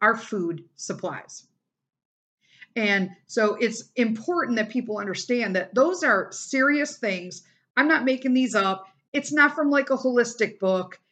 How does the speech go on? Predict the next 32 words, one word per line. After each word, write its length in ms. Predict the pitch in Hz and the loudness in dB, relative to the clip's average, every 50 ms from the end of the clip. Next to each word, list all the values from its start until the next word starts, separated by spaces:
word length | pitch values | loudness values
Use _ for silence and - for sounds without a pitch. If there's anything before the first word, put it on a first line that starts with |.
| _ _ | _ _
It's 220 | - 269 262 - 269 | -2 -2 -2 2 2
not 200 | 285 277 269 - | 2 2 2 0
something 300 | - - - - 254 247 | -4 -6 -2 0 0 2
I'm 200 | 240 233 233 233 | 2 2 2 2
like, 240 | 233 226 220 214 220 | 2 0 0 0 0
you 80 | 254 240 | 0 0
know, 340 | 214 196 190 185 185 185 - _ _ _ _ | 2 2 0 -2 -4 -6 -12 _ _ _ _
I 60 | 226 | 0
picked 380 | 226 226 - - 247 240 - 247 | 0 0 0 -2 -2 -2 0 0
out 180 | 240 226 220 220 | 0 2 2 2
of, 140 | 214 202 | 0 0
like, 240 | 190 208 202 196 - | 0 -2 -2 -2 -2
you 80 | 240 220 | -2 -2
know, 260 | 214 202 202 190 190 | 0 0 0 0 -2
Witchy 400 | 190 196 240 233 233 - 247 214 | -2 -2 -2 -2 -2 -2 -4 -4
Today, 640 | - - 214 202 185 185 185 185 185 180 180 180 - _ _ _ _ _ _ | -4 -4 -2 0 0 0 0 -2 -2 -4 -6 -8 -14 _ _ _ _ _ _
i-, 40 | 226 | -8
i-, 260 | 233 226 - - - - | -6 -6 -8 -8 -10 -10
holistic, 680 | - - 220 220 226 233 226 226 - 226 214 220 - | -4 -2 0 2 2 0 0 -2 -2 -4 -4 -2 -2
you 60 | 240 | -2
know, 420 | 214 196 190 185 185 190 175 180 - _ 226 | -2 0 -2 -2 -2 -2 -4 -6 -8 _ -6
guru 480 | 185 214 233 226 220 208 214 214 208 202 | -2 0 0 0 0 0 -2 -2 -2 -4
stuff. 500 | 196 - - 208 190 185 185 - - _ _ _ _ _ _ _ - | -4 -2 -2 -2 0 0 -2 -6 -10 _ _ _ _ _ _ _ -4
This 180 | 254 311 311 403 | -4 -2 2 2
is 260 | 403 359 - - - | 2 2 2 0 0
straight 520 | - - - 254 240 226 220 247 285 294 | -4 -4 -4 0 2 4 4 4 2 0
from 220 | - - 311 302 320 | -2 -2 -2 0 0
the 100 | 320 - | -2 -4
C 340 | - - - - 226 220 | -6 -8 -10 -6 -6 -4
D 180 | 196 233 233 220 | -4 -4 -4 -6
C 600 | 226 - - - 202 196 190 185 185 185 - - 170 | -6 -8 -6 -6 -4 -2 -2 -2 -2 -4 -6 -8 -8
websites 840 | 170 175 175 185 185 - - - 170 143 135 131 131 - - - | -4 -2 -2 -2 -4 -6 -4 -4 -2 -2 -4 -6 -10 -14 -16 -18